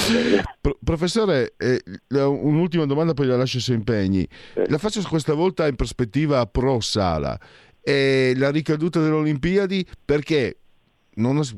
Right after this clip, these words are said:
Speaker 2: io, mm, non me lo nascondo, ha fatto un grande lavoro e addirittura dopo aver usato Cortina come cartolina ha lasciato il Veneto con le pive nel sacco, ha fatto costru-,
Speaker 1: Sì.
Speaker 2: non c'entra Sala, per-, ma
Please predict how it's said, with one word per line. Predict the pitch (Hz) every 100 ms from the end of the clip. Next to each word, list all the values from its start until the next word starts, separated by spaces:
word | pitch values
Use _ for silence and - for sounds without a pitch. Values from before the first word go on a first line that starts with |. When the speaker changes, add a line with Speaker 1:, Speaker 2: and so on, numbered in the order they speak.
| -
Speaker 2:
io, | - 147 123 110 87
mm, | 101 98 95
non | 107 110
me | 117
lo | 113
nascondo, | 110 107 170 202 117 90 76 - -
ha | - 117
fatto | 139 156
un | 151
grande | 107 117 139 135 117
lavoro | 110 107 107 92 87 95
e | 131
addirittura | 156 180 190 - 165 113
dopo | 107 135 135
aver | 143 131
usato | 113 135 127 98 92 - - 330
Cortina | - 113 - 143 123
come | 104 110 104
cartolina | 120 113 - 117 107 95 104 143 - - -
ha | 131
lasciato | 151 175 127
il | 113
Veneto | 117 165 196 160 139
con | 117
le | 104
pive | 117 110
nel | 98 90
sacco, | - 92 80 - 78 - - -
ha | 120
fatto | 151 156 156
costru-, | 139 - 101
Speaker 1:
Sì. | 110 104
Speaker 2:
non | 95 95
c'entra | 123 113 95 95
Sala, | 117 101 87
per-, | 90 -
ma | 117